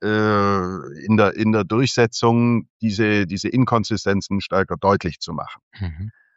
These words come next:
Speaker 1: Ja, also, ähm, Transparenz ist gut, wir haben auch so ein Register, nur da trägt keiner was ein.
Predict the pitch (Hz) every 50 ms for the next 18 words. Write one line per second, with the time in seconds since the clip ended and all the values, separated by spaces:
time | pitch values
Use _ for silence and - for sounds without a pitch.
0 | _ _ - 87 98 127 143 139 131 - - 95 90 107 110 110 107 110 110 107
1 | 85 - 92 104 104 104 104 101 101 104 104 104 101 101 101 98 90 80 71 -
2 | - 117 110 - - 107 104 107 117 117 - - 92 - - 120 135 160 214 202
3 | - - 95 87 95 107 113 69 87 - - 98 90 90 82 - - 80 90 92
4 | - - - 147 180 220 214 - _ _ _ _ _ _ _ _ - 101 110 82
5 | 87 87 - - 90 76 - - 80 82 76 73 78 80 - 127 185 220 185